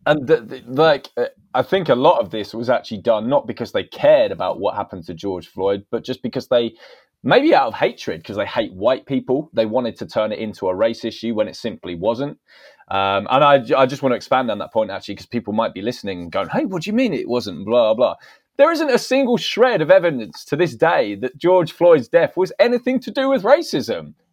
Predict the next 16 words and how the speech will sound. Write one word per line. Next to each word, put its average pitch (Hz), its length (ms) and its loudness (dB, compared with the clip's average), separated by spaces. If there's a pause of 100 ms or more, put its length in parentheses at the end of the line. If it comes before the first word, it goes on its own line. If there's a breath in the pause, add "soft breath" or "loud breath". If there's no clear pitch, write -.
The 220 80 6
media 247 340 2
just 196 200 -2
turned 208 280 2
it 196 80 -2
into 247 240 -4
that, 104 300 0
and 165 120 0
the 175 60 2
woke 180 380 6
narrative 156 520 0
peddlers 120 340 0
turned - 320 4
it 120 60 -4
into 117 240 -8
that. 90 300 -6